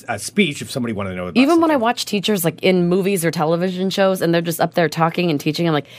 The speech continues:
Speaker 2: "How do they do that?
Speaker 1: Yeah.
Speaker 2: How do they actually, like, do that? How do they have all that information in their heads and convey it in a way that they can tell other people about it and then, like, make tests about it?" Teachers are in-, incredible.
Speaker 1: Yeah. Although I guess kind of I've,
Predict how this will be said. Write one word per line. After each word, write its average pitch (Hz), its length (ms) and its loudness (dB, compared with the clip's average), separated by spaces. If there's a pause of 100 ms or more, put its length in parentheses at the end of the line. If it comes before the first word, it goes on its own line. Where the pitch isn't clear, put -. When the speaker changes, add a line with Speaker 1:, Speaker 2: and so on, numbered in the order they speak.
(240)
Speaker 2:
"How 226 180 0
do 349 80 2
they 302 160 -2
do 226 320 0
that? - 340 -8 (380)
Speaker 1:
Yeah. 101 380 -2
Speaker 2:
How 208 160 4
do 339 120 4
they 285 140 2
actually, 254 320 2
like, 220 160 2
do 233 160 2
that? 214 120 4
How 165 60 0
do 220 80 0
they 214 80 0
have 208 160 0
all 180 140 4
that 226 100 2
information 202 480 -2
in 180 80 2
their 160 140 2
heads 147 320 0 (260)
and 170 100 4
convey 180 340 2
it 214 60 0
in 196 60 -4
a 190 60 0
way 165 140 2
that 165 120 0
they 156 80 -2
can 156 160 -6
tell 202 220 2
other 170 180 2
people 160 300 0
about 139 240 0
it 143 100 -2
and - 80 0
then, 147 140 2
like, 139 180 -4
make - 240 -2
tests - 320 -2
about 135 260 0
it?" 135 200 -2 (420)
Teachers 285 380 2
are 190 120 2
in-, 175 160 0
incredible. 190 640 0 (240)
Speaker 1:
Yeah. 98 300 -2 (1200)
Although 202 240 4
I 190 60 0
guess 240 320 -2
kind 208 220 0
of 139 100 0
I've, 127 240 -4